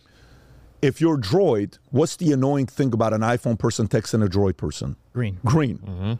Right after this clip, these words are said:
Speaker 1: When you're on a flight, I can't talk to you. Or if I'm creating a group text and you're a Droid person, you screw the whole thing up. Do you know I often think about not adding the Droid person in the group text I'm sending
Speaker 3: <laughs>
Speaker 1: because you're annoying me. I can't communicate with you. So watch this.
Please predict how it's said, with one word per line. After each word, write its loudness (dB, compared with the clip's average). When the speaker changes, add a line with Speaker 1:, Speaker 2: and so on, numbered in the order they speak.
Speaker 1:
When 2
you're 2
on 2
a 0
flight, 0
I 2
can't -4
talk 0
to -6
you. -8
Or 4
if -2
I'm 0
creating 2
a 4
group 0
text -2
and 2
you're 4
a -2
Droid 0
person, -2
you 2
screw 0
the 4
whole 2
thing -2
up. -4
Do 0
you 4
know 2
I 0
often 0
think -2
about 0
not 2
adding -2
the 2
Droid 0
person -2
in 0
the -2
group -2
text -2
I'm -2
sending -4
Speaker 3:
<laughs> -6
Speaker 1:
because 0
you're 2
annoying 0
me. -4
I 0
can't -2
communicate 0
with -4
you. -4
So 0
watch -2
this. -4